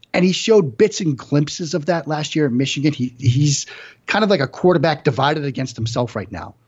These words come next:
He's trying to figure out who he w-, wants to be and who he is.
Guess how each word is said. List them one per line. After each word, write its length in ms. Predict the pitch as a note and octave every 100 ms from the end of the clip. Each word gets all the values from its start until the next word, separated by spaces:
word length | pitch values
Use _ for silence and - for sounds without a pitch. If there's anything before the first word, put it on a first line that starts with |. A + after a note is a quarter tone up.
| _ -
He's 160 | A#2+
trying 260 | - E3+ G3
to 80 | F#3
figure 280 | F#3+ E3+
out 120 | D3+ C#3
who 140 | D#3
he 60 | D3
w-, 180 | C3 -
wants 300 | B2+ C#3 -
to 80 | A#2+
be 140 | C3
and 80 | A#2+
who 120 | A#2+
he 180 | A#2+ G#2
is. 240 | A#2 C#3+